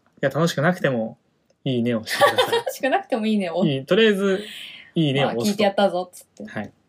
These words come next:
Speaker 1: で、お願いします。友達に紹介したいと思ったら、バンバン紹介して、登録してくださいな。以上。
Speaker 2: うん。
Speaker 1: じゃあ、第六十四回、やすさんのような無責任ラジオでした。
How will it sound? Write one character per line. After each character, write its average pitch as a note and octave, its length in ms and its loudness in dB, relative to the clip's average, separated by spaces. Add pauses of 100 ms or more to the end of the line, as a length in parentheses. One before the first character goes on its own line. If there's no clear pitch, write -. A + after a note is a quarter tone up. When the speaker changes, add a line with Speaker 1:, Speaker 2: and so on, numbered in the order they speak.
(540)
Speaker 1:
で、 E3 240 0 (120)
お A2+ 40 -6
願 G#2 200 -8
い G#2+ 40 -18
し - 120 -14
ま D3 160 0
す。 - 220 -16 (1300)
友 F3+ 140 4
達 F3 280 2
に E3+ 240 0
紹 E3 160 0
介 D#3 160 0
し - 40 -10
た D#3 80 0
い C#3 40 -2
と A#2+ 80 -6
思 A2+ 100 -4
っ A2+ 40 -16
た A2 100 -8
ら、 G#2+ 200 -6
バ B2 120 -4
ン A#2+ 80 0
バ A2 100 -2
ン - 20 -6
紹 A2 160 -8
介 A2 160 -6
し - 100 -14
て、 E3+ 280 0 (340)
登 A#2 180 -2
録 A2 480 -8
し - 60 -20
て B2 100 -8
く - 60 -6
だ D3+ 80 -2
さ G#3+ 100 0
い F#3 60 0
な。 G#2+ 140 -10 (2000)
以 E3+ 60 -6
上。 - 180 -4 (440)
Speaker 2:
う C4+ 140 -2
ん。 C4 80 -10 (340)
Speaker 1:
じ C#3+ 120 -2
ゃ A2+ 360 -4
あ、 G#2 220 -18 (640)
第 C#3+ 220 2
六 C#3+ 160 0
十 G#3+ 140 4
四 G#3 60 0
回、 C#3+ 400 -2 (360)
や F3 100 2
す - 60 -6
さ E3+ 120 0
ん D#3+ 40 -2
の D#3+ 60 -2
よ D3 80 2
う - 20 -2
な C3 80 -2
無 B2+ 80 -6
責 D#3+ 200 0
任 E3 80 2
ラ D#3 140 2
ジ C3 160 -4
オ A#2+ 80 -2
で A#2 120 -4
し - 160 -10
た。 - 360 -2